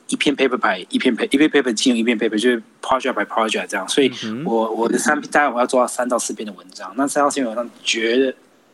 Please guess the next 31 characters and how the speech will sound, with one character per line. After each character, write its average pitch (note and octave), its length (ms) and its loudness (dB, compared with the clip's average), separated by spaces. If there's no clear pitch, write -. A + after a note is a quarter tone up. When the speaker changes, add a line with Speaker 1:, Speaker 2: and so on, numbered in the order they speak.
Speaker 1:
大 C#3+ 160 2
部 C3+ 120 2
分 C3+ 100 4
就 C3+ 80 2
是 C3+ 140 2
关 B2+ 260 0
于 A2+ 260 -4
台 - 160 -2
湾 A#2+ 200 2
的， A2 200 2
比 G2+ 140 -4
如 G2+ 100 -2
说 A2 220 0
国 G2+ 180 -2
会， G#2+ 320 0
Speaker 2:
好。 A2+ 80 0
Speaker 1:
然 G2+ 100 2
后 A2+ 220 4
台 A2 160 2
湾 A2 240 2
的， G2+ 400 0
呃， G2 380 -2
呃， A2 120 0
县 C#3 220 4
市 C3+ 220 2
层 A2 240 0
级 G#2 200 0
的 G2+ 140 0
选 G#2+ 240 0
举， G#2 340 -2
跟， A2+ 440 2